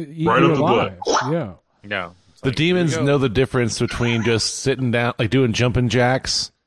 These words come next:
Speaker 4: or if you're doing yoga. And they're like, "That
Speaker 3: Yeah.
Speaker 4: guy."
Speaker 1: They're like, "Oh, this guy's doing
Speaker 2: You
Speaker 1: push-ups.
Speaker 2: stretch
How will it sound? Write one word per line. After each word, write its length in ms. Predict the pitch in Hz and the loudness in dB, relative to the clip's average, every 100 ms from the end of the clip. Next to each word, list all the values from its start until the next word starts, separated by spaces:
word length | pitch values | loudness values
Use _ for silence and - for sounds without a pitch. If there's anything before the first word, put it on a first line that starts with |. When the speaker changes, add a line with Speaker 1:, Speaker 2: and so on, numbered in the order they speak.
| _ _ _ - | _ _ _ -2
Speaker 4:
or 380 | 131 135 123 120 | 2 4 4 2
if 220 | 120 - | -2 -2
you're 100 | 110 | -2
doing 260 | 92 101 95 | 0 0 0
yoga. 500 | 92 82 82 80 90 - | 0 0 -2 -4 -6 -4
And 80 | 120 | 0
they're 80 | 120 | 0
like, 200 | 113 95 - - | 0 -4 -10 -4
"That 220 | 139 135 | -2 -2
Speaker 3:
Yeah. 60 | 90 | -2
Speaker 4:
guy." 340 | 104 80 80 _ - | -4 -4 -6 _ -8
Speaker 1:
They're 80 | 165 | 0
like, 160 | 165 160 | 0 2
"Oh, 120 | 196 | 0
this 140 | 208 240 | 0 0
guy's 160 | 277 | 0
doing 160 | 220 233 | 2 0
Speaker 2:
You 40 | |
Speaker 1:
push-ups. 520 | - 254 - 156 160 | 2 2 4 4 4
Speaker 2:
stretch 60 | - | 2